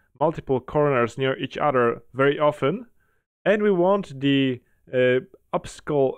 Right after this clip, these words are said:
number to be high. And of course, the primary concern will be the length of our paths. So we will have the path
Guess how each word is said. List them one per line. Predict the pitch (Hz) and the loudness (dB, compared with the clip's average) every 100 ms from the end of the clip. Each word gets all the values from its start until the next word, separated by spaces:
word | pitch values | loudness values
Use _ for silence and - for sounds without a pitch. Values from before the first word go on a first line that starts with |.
| - | -8
number | 127 143 214 165 123 143 | -8 -2 -2 2 2 2
to | 156 147 | 0 -2
be | 147 | -2
high. | 139 - 143 113 98 - _ _ _ _ - | -4 -2 0 0 -2 -8 _ _ _ _ -4
And | 160 175 | -4 -2
of | - | -4
course, | 190 214 233 - | 0 0 0 -4
the | 135 139 | -4 -2
primary | 151 160 185 175 | 0 0 0 -2
concern | 170 139 - 170 170 | -2 -6 -2 0 2
will | 127 127 | 0 -2
be | 131 135 139 _ _ | -2 -4 -4 _ _
the | 117 120 | 0 2
length | 113 127 165 - - _ | 4 2 0 -4 -14 _
of | 135 147 139 - | -2 -2 -2 -2
our | 113 113 113 | 0 2 0
paths. | - - 139 131 107 - - _ _ _ - | -2 -6 -2 0 -2 -8 -20 _ _ _ -4
So | 160 135 - - | -2 -2 -4 -4
we | 202 | -2
will | 196 180 | 0 0
have | 139 156 139 | 0 -2 0
the | 131 | -2
path | - 143 151 143 | -2 -2 0 0